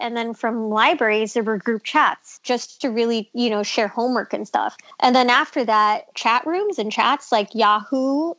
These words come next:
and American Online, online chats are formed, and Asians congregated there. You guys can look it up at some digital history textbooks or online or whatever. And then from there, there was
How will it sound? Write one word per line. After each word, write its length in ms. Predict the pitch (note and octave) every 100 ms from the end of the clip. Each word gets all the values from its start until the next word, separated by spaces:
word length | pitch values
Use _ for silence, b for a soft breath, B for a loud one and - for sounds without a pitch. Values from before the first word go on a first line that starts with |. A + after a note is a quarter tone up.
| -
and 200 | A#3 A3
American 680 | A3 A3 A3 G#3+ - A3+ A3
Online, 720 | - G3+ G3+ G#3 G#3 G#3 G3+ - b -
online 400 | B3 D4+ A#3+ G#3
chats 340 | A3+ G3+ -
are 100 | G3+
formed, 480 | - G#3+ G#3 G#3+ A3
and 200 | G#3 - _ _ -
Asians 400 | D4 D4 A#3+ -
congregated 720 | A#3+ G#3+ G#3+ G3 G3 G#3 G#3+
there. 200 | G#3+ G#3
You 160 | G#3+ A3+
guys 300 | A#3+ A#3+ -
can 180 | A#3+
look 200 | A3 A3
it 100 | A#3
up 220 | G#3+ G#3+ A3+
at 120 | G#3+
some 420 | - A3+ G#3 F#3+ -
digital 400 | A3+ G3+ A3 G#3
history 420 | G3 G#3+ - G3
textbooks 720 | F3+ G#3+ F#3+ - A3+ G#3+ -
or 120 | G#3+ G3
online 480 | F#3+ G#3 G#3 A#3
or 100 | G#3+
whatever. 560 | G#3 A3 A3 A3+ A3+ A3+ B B B
And 200 | C4 B3+
then 220 | C#4 F#4+
from 300 | G4+ C#4+ A#3
there, 440 | G#3+ G3+ G3+ G#3 - _ B3
there 240 | A#3 B3+
was 460 | A3+ B3+ D4+ -